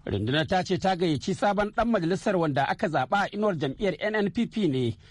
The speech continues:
saboda wasu manyan hotunan sa da ke yawo yana riƙe da bindiga a hannunsa, kuma ɗimbin matasa na biye da shi a baya lokacin da suka yi gangamin tarbar madugunsu na ɗariƙar Kwankwasiya, kuma mutumin da ya yi wa jam'iyyar ta N N P P takarar shugabancin Najeriya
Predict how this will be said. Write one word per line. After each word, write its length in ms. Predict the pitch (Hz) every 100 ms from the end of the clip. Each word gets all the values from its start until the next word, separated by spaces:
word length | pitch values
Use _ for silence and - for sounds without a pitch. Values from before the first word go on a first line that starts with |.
| -
saboda 440 | - 190 156 156 143
wasu 280 | 165 - 190
manyan 260 | 196 180 175
hotunan 440 | 196 190 214 165
sa 200 | - 196
da 120 | 160
ke 180 | - 139 143
yawo 380 | 196 202 143 104 - -
yana 260 | 131 175 165
riƙe 220 | 131 180
da 180 | 165 143
bindiga 440 | 127 185 190 175
a 80 | 113 135
hannunsa, 520 | 160 170 170 170 117 - -
kuma 160 | 151 156
ɗimbin 400 | 190 180 170 185
matasa 500 | 190 - 151 147 175
na 120 | 165
biye 220 | 117 156 175
da 100 | 143
shi 220 | - 202
a 100 | 127
baya 380 | 117 120 127 123 - - -
lokacin 440 | 131 143 147 151
da 80 | 139
suka 260 | 117 - 160
yi 80 |
gangamin 420 | 156 170 156 170 180
tarbar 340 | 160 131 165
madugunsu 680 | 170 127 156 156 185 - 131
na 160 | 151 165
ɗariƙar 380 | 165 160 175 156
Kwankwasiya, 720 | 143 123 131 117 180 180 123 - -
kuma 260 | 151 156 160
mutumin 460 | 147 - 175 151
da 80 | 120
ya 60 | 143
yi 140 | 165
wa 200 | 180 156
jam'iyyar 520 | 120 123 127 180 160
ta 80 | -
N 160 | 220 190
N 160 | 202 156
P 120 | 185
P 200 | - 175
takarar 420 | - 175 - 185
shugabancin 600 | 156 190 196 208 208 -
Najeriya 720 | 139 120 113 170 175 180 117